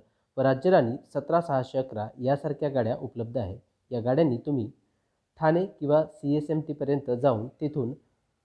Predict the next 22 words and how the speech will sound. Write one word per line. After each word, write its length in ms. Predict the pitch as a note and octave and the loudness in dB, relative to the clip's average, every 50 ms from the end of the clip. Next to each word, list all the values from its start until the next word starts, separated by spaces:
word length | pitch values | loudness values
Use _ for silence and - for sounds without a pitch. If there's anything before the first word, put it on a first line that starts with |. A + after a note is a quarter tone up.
| _ _ | _ _
कोकणात 300 | - C#3 - D#3+ E3 D#3+ | -4 -2 0 0 0 0
जाणाऱ्या 360 | D#3 D#3 D#3 D3+ C3+ A#2 B2 | 2 2 2 4 4 2 2
किंवा 200 | B2 C3 C3 C3 | 2 2 4 4
रत्नागिरीसाठी 680 | B2+ A#2+ - - C#3+ C#3+ C#3 C#3+ C#3+ C#3+ C#3+ C#3 C#3+ C#3 | 4 2 2 0 0 0 2 0 0 0 -4 -6 -4 0
जाणाऱ्या 300 | B2+ A#2+ A#2+ A#2+ A#2+ B2 | 0 2 2 2 2 2
गाड्या 280 | B2 B2+ A2+ G#2 G#2 - - _ _ - | 2 0 0 -2 -4 -8 -12 _ _ -16
पकडू 220 | - - C3+ B2+ | -12 -10 -8 -10
शकता. 340 | - - G#2+ _ _ - G#2+ A2+ _ _ _ _ _ _ _ _ _ _ _ _ _ _ _ _ _ _ _ _ _ - | -10 -10 -14 _ _ -20 -20 -20 _ _ _ _ _ _ _ _ _ _ _ _ _ _ _ _ _ _ _ _ _ -4
तुम्ही 180 | F3+ F3 A3 A3+ | 0 2 2 4
जर 240 | G3 E3 D3 E3 | 4 4 2 2
जळगाव 400 | D#3+ C#3+ B2+ C#3 D3 D#3 D#3+ F#3+ G3+ G3+ | 0 0 2 4 4 6 6 4 4 2
खानदेशमधून 800 | G3+ G3 F#3+ F#3+ F#3 - G3+ F3 C#3+ B2+ B2+ C3+ - - - C3+ | 0 -2 0 -2 -2 -4 -4 -4 -2 -2 -2 -2 -6 -10 -14 -8
जात 220 | A#2 B2+ B2+ - - | -6 -6 -4 -4 -6
असाल 280 | D3 - B2+ A2+ A2 A2+ - - | -8 -6 -4 -4 -4 -4 -6 -4
तर 160 | B2+ B2+ D3 | -4 -4 -4
सुरत 380 | D3 - - - D#3 D#3 D#3+ D#3+ D#3+ - - _ - | -4 -6 -6 -2 2 2 2 2 0 -4 -18 _ -4
व 100 | D3 D3 | -4 -2
भुसावळवरून 800 | C3+ B2 B2 A#2+ - - D3 D3+ D#3 D#3 D3+ D#3 D3 C#3+ D3 D3 | -2 -2 -4 -6 -4 -2 2 2 4 6 6 6 4 4 2 2
येणाऱ्या 260 | D3+ D#3+ C#3+ A#2+ A#2+ | 2 2 2 2 0
बऱ्याच 400 | A#2+ - B2 B2 C#3 D3 - - | -2 -4 -2 -2 -2 -2 -2 -4
गाड्या 240 | - B2 A2+ B2+ C#3 | -6 -4 -2 -2 -2
मिळतील. 500 | C#3+ B2 A2 - _ A2 - - _ | -2 -2 -4 -6 _ -14 -20 -20 _